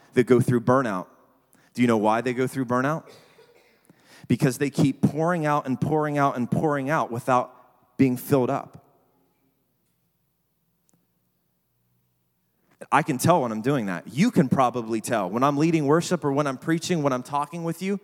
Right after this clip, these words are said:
it's probably pretty apparent when I'm trying to give out of an empty tank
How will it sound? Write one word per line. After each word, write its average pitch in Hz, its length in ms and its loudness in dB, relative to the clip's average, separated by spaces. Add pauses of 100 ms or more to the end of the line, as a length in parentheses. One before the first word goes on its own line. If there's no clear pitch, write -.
(460)
it's 190 240 0
probably 185 540 0
pretty 175 380 -2
apparent 170 500 -2 (640)
when 151 320 2
I'm 160 140 0
trying 160 280 0
to 151 60 0
give 143 320 0
out 139 160 0
of 127 100 -2
an 127 80 0
empty 131 300 -2
tank 117 420 -4